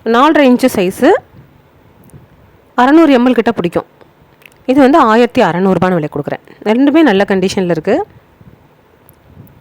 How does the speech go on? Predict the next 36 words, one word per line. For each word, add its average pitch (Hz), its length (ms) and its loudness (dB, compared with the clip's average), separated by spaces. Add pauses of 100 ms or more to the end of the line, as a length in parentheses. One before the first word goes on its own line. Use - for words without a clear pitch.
(180)
எப்பயாவது 262 360 0
தான் 294 80 2
வெள்ளை 226 220 0
பித்தளை 220 260 -2
சொம்புக்கு 196 280 -4
கிடைக்க 196 220 -4
கிடைக்க 233 240 -2
நம்ம 220 200 0
போட்டுட்ருக்கோம். 185 520 -2 (360)
பெருசு 254 180 0
வந்து, 269 260 2
ஆ, 226 260 0
ஒண்ணு 226 220 2
தொள்ளாயிரம், 220 540 2 (220)
ஆ, 208 80 -2
தௌசண்ட் 220 420 0
நைன் 202 220 0
ஹண்ட்ரட், 214 260 0 (320)
சின்னது 320 260 4
வந்து 220 320 2
தௌசண்ட் 262 280 2
சிக்ஸ் - 300 -6
ஹண்ட்ரட். 143 220 -4 (480)
இப்போ 277 180 0
சொல்ற 262 140 2
ரேட் 269 280 2
எல்லாமே 226 360 2
இன்க்ளூடிங் 202 420 0
கொரியரு. 160 340 2 (1600)
அடுத்தா 226 300 0
பார்க்கறது 226 300 0
பித்தளையில 240 380 2
இருக்கக்கூடிய 208 280 0
ஒரு 233 220 4
கி-, 196 100 -2
சின்ன 233 280 0